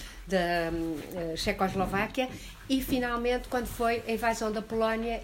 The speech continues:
e sobretudo da União Soviética a partir de vinte e dois de junho de mil novecentos e quarenta e um.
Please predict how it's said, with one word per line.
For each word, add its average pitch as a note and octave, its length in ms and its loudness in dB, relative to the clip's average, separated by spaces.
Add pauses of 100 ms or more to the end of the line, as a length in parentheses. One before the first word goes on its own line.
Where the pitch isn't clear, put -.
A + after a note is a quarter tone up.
e C4+ 140 2
sobretudo G#3+ 800 4
da G#3+ 140 0
União G#3+ 280 0
Soviética F#3 680 -4 (480)
a F#3 80 -2
partir G3+ 260 2
de F3+ 40 -4
vinte G3+ 260 -2
e G#3+ 60 -2
dois G3 200 -2
de - 60 0
junho G3+ 260 0
de G3 40 -2
mil G3+ 200 -2
novecentos F#3+ 480 -4
e G3 40 -6
quarenta F3 380 -4
e C#3 140 -4
um. F#2+ 80 -6